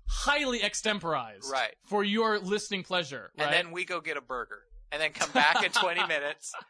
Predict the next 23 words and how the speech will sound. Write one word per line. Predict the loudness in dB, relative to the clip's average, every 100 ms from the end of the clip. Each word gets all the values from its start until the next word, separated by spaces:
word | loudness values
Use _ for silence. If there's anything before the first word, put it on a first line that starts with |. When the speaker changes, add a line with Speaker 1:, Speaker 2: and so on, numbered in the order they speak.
| _
Speaker 2:
And | 0
we're | 2
like, | 2
"You | -2
still | -6 -4 -2
there?" | 2 2 0 -4 -6 -2
Speaker 1:
It's | -4 -2 0
out | 0 -2
jazz. | -4 -2 -2 -10 -10
Speaker 2:
Yeah. | -10 -10 _ _ _ _ -20 -20 -20 -2
Speaker 1:
So, | -2 0
uh, | 0 0
th-, | 0
actually, | -2 0
I | -2
guess | -2
that's | -6 -4
true. | -4
There | 0 2
are | 2
symphonies | -2 -10 -8 -8 -8
that | -8
are, | -8 -8